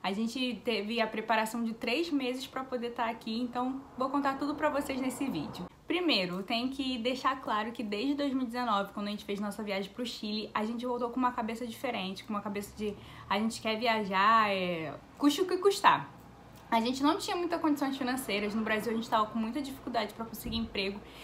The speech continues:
então viajar não era muito a nossa realidade, sabe? Mas a gente tentou e a gente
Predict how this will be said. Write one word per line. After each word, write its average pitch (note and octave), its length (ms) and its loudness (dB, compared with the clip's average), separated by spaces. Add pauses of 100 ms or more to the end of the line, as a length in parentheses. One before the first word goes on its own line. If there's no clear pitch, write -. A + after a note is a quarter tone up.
(180)
então D#4 400 6
viajar C#4+ 720 8
não C#4 180 4
era C#4 160 4
muito D4 300 6
a - 20 4
nossa D4 220 4
realidade, D4 720 4
sabe? F#3 360 0
Mas C4 460 6
a D#4 60 -2
gente D4+ 320 2
tentou B3 480 2
e C4 100 0
a C4 40 0
gente C#4 300 -2